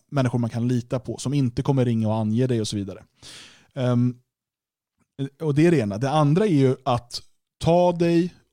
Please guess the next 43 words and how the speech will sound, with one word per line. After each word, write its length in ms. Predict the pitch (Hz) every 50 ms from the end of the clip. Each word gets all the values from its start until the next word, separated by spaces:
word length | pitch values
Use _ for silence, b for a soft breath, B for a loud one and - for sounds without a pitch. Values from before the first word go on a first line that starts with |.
| -
om 380 | 151 147 156 165 160 156 160 156
du 100 | 160 156
kan, 500 | - - 127 113 110 107 104 101 101 104 - _ _ _ -
bort 380 | 160 175 160 - _ _ -
ifrån 220 | 160 147 - 151 143
storstäderna 840 | - - 151 139 120 - - 123 110 110 107 113 113 107 107 107
där 300 | 107 110 117 120 131 135
det 100 | 135 135
kommer 380 | 120 - 135 131 135 139 131 117
bli 120 | 110 113
kaos. 520 | 104 - - 82 73 67 - - - - - _ _ _ _ _ _ _ _ _ _ _ -
När, 380 | 139 139 147 151 156 156 147 - _ _ - 202 - _ _ _ _ _
som 140 | - - 151 -
efterskalvet 720 | 156 135 - - 127 117 - - 156 147 139 131 127 117
slår 180 | - - 117 104
till, 260 | - - 123 104 90
det 80 | 95 110
behöver 120 | 120 117
inte 100 | 117 113
vara 80 | 107 104
nästa 280 | 107 - - - 113
år, 240 | 117 143 117 113 87
det 100 | - 107
kan 140 | 110 107 104
vara 80 | 98
om 80 | 92 95
fem 300 | - 143 156 160 151 135
år, 80 | 123 113
tio 300 | - 131 123 117 123 127
år, 180 | 120 120 117 - B B B B B B
sånt 180 | - 127 113
här 100 | 117 110
tar 220 | 110 - - 110 104
tid. 460 | - - 190 160 123 113 131 156 - _ _ _ _ _ _ _ _ _ _ _ _ -
Men 200 | 175 139 127 120
storstäderna 600 | - 156 143 123 - 143 139 139 135 131 123 120
kommer 160 | - 123 117
bli 100 | 117 113
mycket, 600 | 117 139 160 160 - - _ - 151 139 127 - - _ _ _ -
ännu 260 | 165 147 147 156 147
mer 140 | 139 123 120
osäkra 420 | 117 107 - 117 104 98 98 98
platser. 440 | - 107 98 - - - - -